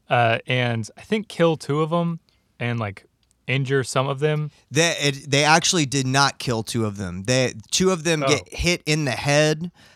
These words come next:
Speaker 2: but they don't die from their wounds. So, uh, I, th-, I think there was a previous version of the story where they said that two of them were killed, but that, that actually none were killed. They,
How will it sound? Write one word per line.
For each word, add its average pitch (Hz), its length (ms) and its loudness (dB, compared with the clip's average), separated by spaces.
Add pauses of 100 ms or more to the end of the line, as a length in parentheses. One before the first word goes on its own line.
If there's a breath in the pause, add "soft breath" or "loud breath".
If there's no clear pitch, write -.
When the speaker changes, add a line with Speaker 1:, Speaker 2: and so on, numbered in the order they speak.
(120)
Speaker 2:
but 135 380 4
they 139 340 0
don't 131 480 0
die 127 440 2
from 113 300 -4
their 107 140 -6
wounds. 98 480 -10
So, 117 680 -2 (500 soft breath)
uh, 117 380 4
I, 135 120 4
th-, 127 240 -4
I 135 60 2
think 175 180 0
there 160 100 4
was 135 180 2
a 120 40 -2
previous 139 480 -2
version 123 320 -2
of 117 100 -4
the 104 60 -8
story 120 520 0
where 107 540 -4 (340 soft breath)
they 117 440 2
said 120 380 2
that 104 220 -6
two 131 280 0
of 110 140 -4
them 117 160 -4
were 110 120 -8
killed, 113 500 -4
but 110 180 -4
that, 110 160 -4 (440)
that - 360 -2
actually 127 360 4
none 117 260 2
were 104 120 -4
killed. 90 420 -8
They, 117 160 -2